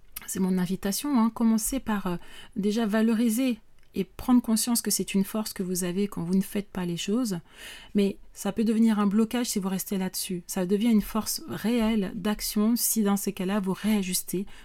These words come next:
pour y mettre plus de justesse par rapport à qui vous êtes, par rapport à vos besoins. Donc comment on fait ça ? Ben, tout simplement, euh, pas qu'en écoutant un podcast, hein, le, que,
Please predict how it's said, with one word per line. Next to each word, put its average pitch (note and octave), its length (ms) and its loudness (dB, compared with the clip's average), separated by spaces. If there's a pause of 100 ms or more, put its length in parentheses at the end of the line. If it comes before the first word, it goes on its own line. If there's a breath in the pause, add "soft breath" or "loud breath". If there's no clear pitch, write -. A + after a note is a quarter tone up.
pour G3 160 2
y G3 80 4
mettre F#3+ 180 2
plus G#3 200 -2
de F3+ 160 0
justesse G3 480 -2
par F3+ 140 -4
rapport F3+ 300 -4
à E3 80 -6
qui - 200 -6
vous A3+ 240 -2
êtes, G3+ 120 -4
par F#3 160 -8
rapport F3 300 -6
à F3 80 -4
vos E3+ 220 -6 (360)
besoins. A3 440 -4 (880 loud breath)
Donc A3+ 120 6
comment E4+ 200 4
on - 20 4
fait A#3+ 140 2
ça ? F#3+ 260 4
Ben, F3 160 0
tout - 140 -4
simplement, A#3+ 720 6
euh, F3+ 120 2
pas G3+ 200 -4
qu'en F#3 180 -2
écoutant F3 320 0
un E3 80 -2
podcast, - 460 0
hein, A3 160 4
le, E3 100 -2
que, - 140 -12